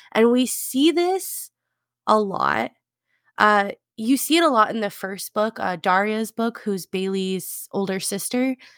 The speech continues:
was when Daria was a kid, she wasn't any good at ballet. Or sh-, it's not that she wasn't good, she was just, she was average. She wasn't, like, the best ballerina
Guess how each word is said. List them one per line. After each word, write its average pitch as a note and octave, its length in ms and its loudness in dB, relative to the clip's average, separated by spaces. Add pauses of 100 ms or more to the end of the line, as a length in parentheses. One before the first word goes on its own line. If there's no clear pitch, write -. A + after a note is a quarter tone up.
(380)
was G3+ 440 4
when G#3 180 0
Daria A3 300 4
was B3 160 0
a C4+ 40 -2
kid, G3+ 300 -4
she - 180 -6
wasn't A3 420 0
any G3+ 240 -4
good F#3 220 -6
at G3 140 -4
ballet. F#3 540 -2 (720)
Or G3 200 2
sh-, - 80 -12 (240)
it's - 160 -4
not F4 160 2
that D4+ 120 2
she C4 100 -4
wasn't A3+ 240 2
good, G3+ 120 0
she B3+ 120 -4
was A#3+ 160 0
just, A3 140 -10 (220)
she - 220 0
was A#3+ 140 0 (100)
average. F#3 680 0 (640)
She - 120 -6
wasn't, A3 380 0
like, G3+ 280 -2
the G3+ 120 0
best G3 300 0
ballerina F#3 480 -2